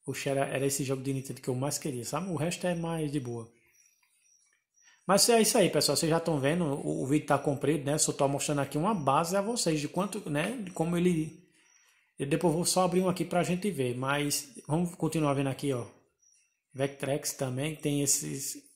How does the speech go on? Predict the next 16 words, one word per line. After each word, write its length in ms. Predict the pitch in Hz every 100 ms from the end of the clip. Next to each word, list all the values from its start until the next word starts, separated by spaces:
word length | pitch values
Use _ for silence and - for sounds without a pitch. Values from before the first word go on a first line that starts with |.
| _ -
esses 300 | 196 190 202
tipos 220 | 214 214
de 100 | 196
console 420 | 185 185 - 165
aqui 120 | 160
de 100 | 165
jogo 260 | 147 151 160
eu 40 |
nu-, 300 | 175 185 175 165
nunca 200 | 156 160
vi, 160 | 156
não. 240 | 131 120 135
Eu 180 | 147
vou 180 | 143 151
até 180 | 147 156
passar. 540 | 156 143 - 143 156